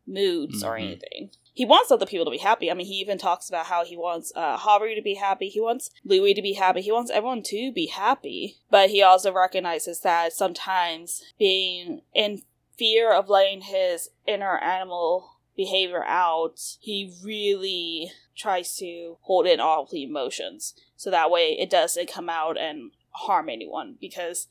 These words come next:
Speaker 1: like we s-, talked about earlier in this, was anyone in the drama club has basically a past. So I think Legoshi probably witnessed something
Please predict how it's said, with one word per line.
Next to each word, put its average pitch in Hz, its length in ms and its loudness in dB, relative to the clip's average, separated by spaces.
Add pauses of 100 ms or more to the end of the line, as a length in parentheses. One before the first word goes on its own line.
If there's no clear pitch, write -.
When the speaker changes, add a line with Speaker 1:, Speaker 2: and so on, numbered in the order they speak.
(120)
Speaker 1:
like 196 160 0
we 208 100 -8
s-, - 280 -8
talked 208 240 6
about 185 220 2
earlier 185 540 2 (260)
in 190 240 -2
this, 180 280 2
was 175 400 -2
anyone 208 420 2
in 190 160 0
the 185 80 2
drama 170 280 2
club 170 280 0 (140)
has 175 600 4 (100)
basically 214 480 2
a 156 80 0
past. - 720 -6
So 196 140 6
I 190 80 6
think 208 320 0
Legoshi 202 800 -2
probably 190 360 -4
witnessed 190 440 -4
something 170 580 -8